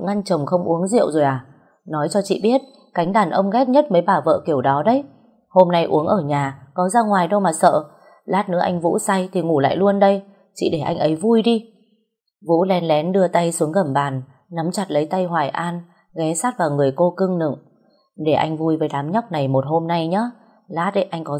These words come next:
say, em á phải chăm sóc anh đấy. Anh là anh rể, không lẽ đám em mời lại từ chối sao?" Hoài An ngượng ngùng khi Vũ tình cảm với mình ngay trước mặt mọi người như vậy.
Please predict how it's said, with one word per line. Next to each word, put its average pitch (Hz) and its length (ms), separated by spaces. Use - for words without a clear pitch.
say, 175 260
em 170 260
á 180 160
phải 135 80
chăm 160 220
sóc 220 200
anh 165 200
đấy. 220 220
Anh 196 220
là 151 80
anh 196 240
rể, 156 300
không 165 180
lẽ 180 360
đám 165 240
em 180 240
mời 143 300
lại 143 180
từ 156 180
chối 160 260
sao?" 202 300
Hoài 156 180
An 160 260
ngượng 147 220
ngùng 139 260
khi 185 180
Vũ 214 220
tình 151 200
cảm 139 200
với 143 160
mình 180 220
ngay 165 200
trước 262 200
mặt 190 180
mọi 147 200
người 151 200
như 160 140
vậy. 156 220